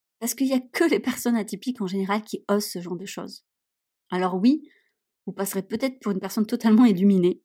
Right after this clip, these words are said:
<laughs> une personne totalement folle, et totalement étrange, et d'ailleurs on nous juge souvent pour notre naïveté, du genre «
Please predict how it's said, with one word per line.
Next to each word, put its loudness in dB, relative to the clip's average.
<laughs> -14
une -6
personne -4
totalement 0
folle, -2
et -2
totalement 4
étrange, 0
et -4
d'ailleurs -2
on 0
nous -2
juge -2
souvent -4
pour -10
notre -6
naïveté, 0
du -8
genre « -6